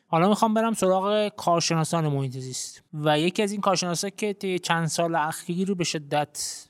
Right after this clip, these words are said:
برجسته شده توی رسانه‌ها و خیلی دیده شده و خیلی نقش داشته تو عرصهٔ عمومی، آقای محمد درویشه که تا چند سال پیش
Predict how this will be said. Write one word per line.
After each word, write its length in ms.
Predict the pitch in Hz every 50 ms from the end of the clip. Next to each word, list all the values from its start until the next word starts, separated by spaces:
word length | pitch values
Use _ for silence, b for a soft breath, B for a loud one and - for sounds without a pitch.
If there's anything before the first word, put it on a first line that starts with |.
| _ _ -
برجسته 560 | 151 147 151 151 147 143 147 147 - - 170
شده 220 | - 180 160 147
توی 160 | 135 147 143
رسانه‌ها 680 | 143 143 135 - 147 143 139 135 143 143 156 175 196 196
و 40 | 180
خیلی 320 | - - - 156 147 147 143
دیده 260 | 135 143 139 139 139
شده 340 | 131 - 151 143 156 170 175
و 40 |
خیلی 420 | 151 - - 147 143 143 143 143 143
نقش 360 | 139 143 151 165 170 - -
داشته 280 | - 156 143 - - 143
تو 120 | - 147
عرصهٔ 300 | 143 143 139 - - 143
عمومی، 600 | 139 143 143 143 143 151 170 208 240 269 285 269 b b b b b b b b b b b b -
آقای 280 | 165 143 147 151 156 165
محمد 760 | 175 170 156 135 143 147 147 147 151 151 156 147 160 160 160
درویشه 720 | 156 139 143 143 143 143 143 135 139 131 123 - - 113 - _ _ -
که 140 | - 180
تا 600 | 175 - 170 170 170 175 175 175 175 170 170 170 - _ _
چند 240 | - - 180 180 175
سال 180 | 160 180 180 175
پیش 680 | 170 - - 196 226 262 262 - - - - - -